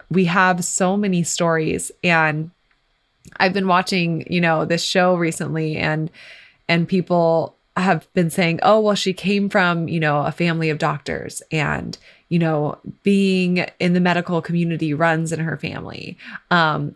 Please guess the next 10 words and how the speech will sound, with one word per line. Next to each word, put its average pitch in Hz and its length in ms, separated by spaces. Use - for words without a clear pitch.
or 170 280
this 180 180
person 196 400
came 214 460
from, 170 580
you 175 140
know, 165 340
a - 80
family 175 580
of 160 540